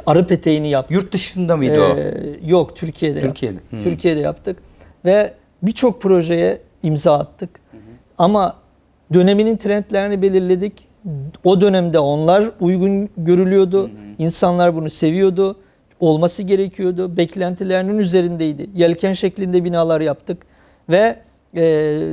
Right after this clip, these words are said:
Speaker 1: dönemine göre proje gelir-, geliştirdik. Hani nasıl moda üreticileri,
Speaker 2: Evet.
Speaker 1: e, modayı, trendi belirlerseler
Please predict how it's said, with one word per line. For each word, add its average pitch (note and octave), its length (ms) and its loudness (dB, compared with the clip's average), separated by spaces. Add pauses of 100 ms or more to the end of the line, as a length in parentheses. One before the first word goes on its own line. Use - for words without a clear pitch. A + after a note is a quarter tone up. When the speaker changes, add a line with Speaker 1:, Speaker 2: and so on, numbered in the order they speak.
(360)
Speaker 1:
dönemine G#3 420 4
göre F3 220 0
proje D3 360 -8
gelir-, C#3+ 340 -10
geliştirdik. D3 760 -4
Hani E3+ 240 0 (320)
nasıl F#3 460 -2 (260)
moda E3 320 2
üreticileri, D#3+ 840 -2 (280)
Speaker 2:
Evet. C#3 180 -8
Speaker 1:
e, D3 680 0
modayı, E3+ 680 0
trendi E3+ 440 -2
belirlerseler G3+ 800 0